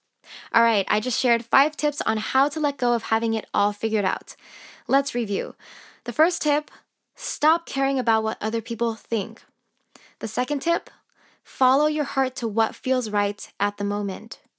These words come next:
The third tip, have the courage to take risks despite your fear. And the fourth tip,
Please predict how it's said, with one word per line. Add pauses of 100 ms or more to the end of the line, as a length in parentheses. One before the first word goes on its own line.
(500)
The
third
tip, (520)
have
the
courage
to
take
risks
despite
your
fear. (1040)
And (140)
the
fourth
tip,